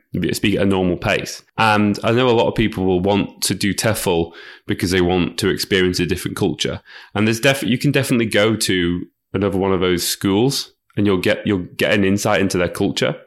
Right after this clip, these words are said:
and to their, like, community. But then on the other hand, if you do that, you just end up kind of, I guess you just kind of end up, like, if you don't learn the language, there's only so far you can go. That's the point I'm making,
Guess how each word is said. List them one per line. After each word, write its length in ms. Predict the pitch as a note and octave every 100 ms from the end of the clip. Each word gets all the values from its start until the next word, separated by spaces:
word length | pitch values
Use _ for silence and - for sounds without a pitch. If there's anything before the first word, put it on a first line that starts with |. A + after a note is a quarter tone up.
| _
and 220 | G2+ G2+
to 140 | F2 F#2+
their, 200 | F#2 F2
like, 360 | E2+ D#2+ D2
community. 600 | - F#2 F2+ A2 A2+ D3 - _ _
But 140 | - G#2
then 440 | G#2+ G2 F#2+ - _ _
on 160 | A#2+ A2+
the 100 | G#2+
other 180 | G#2+
hand, 360 | B2 C3 D#3 D#3 - - - _
if 140 | - G#2+
you 260 | G#2+ G2+
do 300 | F#2 G2 G#2
that, 240 | A2+ C#3+ -
you 340 | G#2+ G#2 A2+ -
just 180 | C3+
end 160 | D#3 C#3+
up 100 | -
kind 300 | - B2+ A2+
of, 300 | A2 F#2 - - _ _ -
I 60 |
guess 220 | B2 D3+
you 60 | C#3+
just 180 | C3 -
kind 240 | C3+ A#2+
of 60 | A2+
end 200 | A2+ A2+
up, 140 | G#2+ - - _ _ _ -
like, 160 | C3
if 160 | - B2
you 60 | B2
don't 260 | C#3 C#3+
learn 160 | C3+ B2+
the 80 | A#2+
language, 380 | G#2+ A#2 C3 B2
there's 100 | A2+
only 160 | G#2+
so 180 | G#2 G2+
far 200 | F#2 F#2
you 100 | E2
can 80 | D#2+
go. 180 | D2+ C#2+ - - _
That's 180 | G#2 A2
the 60 |
point 180 | - G2
I'm 80 | F#2
making, 400 | F2 F2 F2+